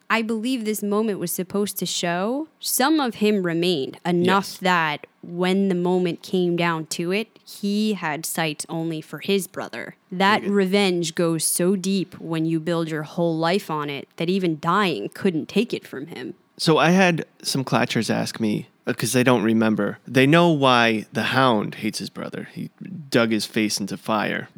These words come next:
Speaker 2: burned him, made him hate fire, ruined his life.
Speaker 1: Mm-hmm.
Speaker 2: But why did the Mountain
Speaker 1: He's
Speaker 2: have so much hate towards the younger brother?
Speaker 1: just bad.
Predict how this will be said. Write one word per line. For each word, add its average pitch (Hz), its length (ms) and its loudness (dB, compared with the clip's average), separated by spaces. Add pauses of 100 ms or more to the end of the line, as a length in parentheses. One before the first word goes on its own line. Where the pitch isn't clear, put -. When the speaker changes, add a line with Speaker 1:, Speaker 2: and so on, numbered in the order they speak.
Speaker 2:
burned 107 260 -2
him, 104 140 -2
made 98 160 -2
him 98 120 -6
hate 101 220 -10
fire, 113 520 0 (200)
ruined 110 280 -2
his 110 120 -10
life. 101 240 -4
Speaker 1:
Mm-hmm. 185 300 -4 (220)
Speaker 2:
But 117 80 -4
why 147 380 4
did 127 440 0 (180)
the 120 80 -2
Mountain 117 540 0
Speaker 1:
He's 196 340 -2
Speaker 2:
have 113 160 0
so - 200 0
much 120 240 -2
hate - 520 -4
towards 101 300 -6
the 95 80 -6
younger 98 220 -6
brother? 95 260 -8
Speaker 1:
just 165 640 -8 (420)
bad. 67 520 -8